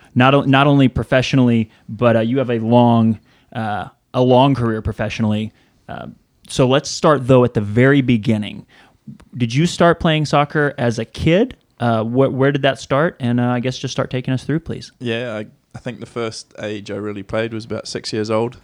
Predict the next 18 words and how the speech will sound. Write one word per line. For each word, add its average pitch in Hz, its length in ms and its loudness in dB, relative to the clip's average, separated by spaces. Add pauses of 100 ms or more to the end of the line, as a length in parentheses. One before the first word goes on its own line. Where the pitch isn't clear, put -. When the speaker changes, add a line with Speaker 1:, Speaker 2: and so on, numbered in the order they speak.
(160)
Speaker 2:
Um, 104 720 -10
my 107 140 -4
father 107 520 -4 (720)
was 101 440 -6
from 110 200 -8
the 104 80 -8
Netherlands, 110 500 -6
so 104 300 -4
European 107 420 -4
descent, 101 380 -6 (100)
um, 98 640 -10
and 104 420 -8 (840)
he 143 80 -2
didn't 156 200 -2
force 120 240 -4
me 127 120 -4
to 120 40 -2
play 117 360 -2